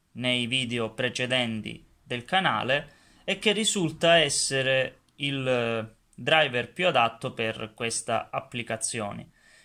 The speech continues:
in quanto sarà semplicemente comandato da una sola P W M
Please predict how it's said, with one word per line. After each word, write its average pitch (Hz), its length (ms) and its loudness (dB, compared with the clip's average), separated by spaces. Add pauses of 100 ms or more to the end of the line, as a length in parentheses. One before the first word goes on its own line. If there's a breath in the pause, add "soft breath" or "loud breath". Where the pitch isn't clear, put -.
in 131 240 -4
quanto 123 680 4 (280)
sarà 127 320 4
semplicemente 131 920 0
comandato 120 680 2
da 107 440 -2
una 135 240 -2
sola 120 500 2
P - 240 -8
W 117 380 -4 (320)
M 127 240 -2